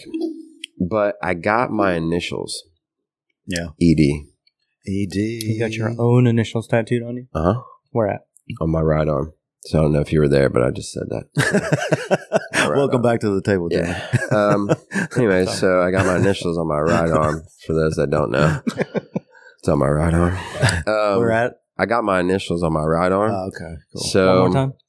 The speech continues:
Speaker 3: time.
Speaker 2: <laughs> Where at on your
Speaker 1: That's
Speaker 2: right
Speaker 1: too
Speaker 2: arm?
Speaker 1: much now. Come
Speaker 2: Your
Speaker 1: on.
Speaker 2: shoulder?
Speaker 1: And I remember it came from Sonny. So Sonny Patel, I wanted a tattoo because it was cool.
Speaker 2: Yeah,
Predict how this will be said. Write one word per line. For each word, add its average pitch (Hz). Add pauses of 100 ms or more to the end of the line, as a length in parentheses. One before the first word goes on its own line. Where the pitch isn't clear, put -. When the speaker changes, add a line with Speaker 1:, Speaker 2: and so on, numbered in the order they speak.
(180)
Speaker 3:
time. - (240)
Speaker 2:
<laughs> -
Where 98
at 90
on 90
your 87
Speaker 1:
That's 85
Speaker 2:
right 87
Speaker 1:
too 87
Speaker 2:
arm? 71
Speaker 1:
much -
now. -
Come -
Speaker 2:
Your 87
Speaker 1:
on. -
Speaker 2:
shoulder? 90 (500)
Speaker 1:
And 107 (320)
I 98
remember 139
it -
came 104
from 92
Sonny. 76 (180)
So 82
Sonny 95
Patel, 80 (1000)
I 87
wanted 98
a 117
tattoo 85
because 76
it 71
was -
cool. 80 (560)
Speaker 2:
Yeah, 120